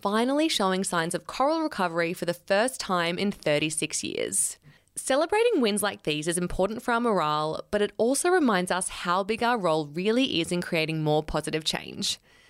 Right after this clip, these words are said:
There are so many things we can all do to help make our little blue planet a much greener place.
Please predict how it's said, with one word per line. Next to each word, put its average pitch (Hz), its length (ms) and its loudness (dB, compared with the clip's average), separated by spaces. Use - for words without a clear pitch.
There 220 120 4
are 226 60 0
so 247 400 2
many 359 220 4
things 190 280 0
we 202 80 0
can 196 120 -2
all 180 240 2
do 160 180 2
to 170 80 -2
help 170 240 0
make 160 220 -4
our 156 120 0
little 180 280 0
blue 262 220 0
planet 160 440 -4
a - 80 -4
much 156 440 -2
greener 180 240 0
place. - 520 -4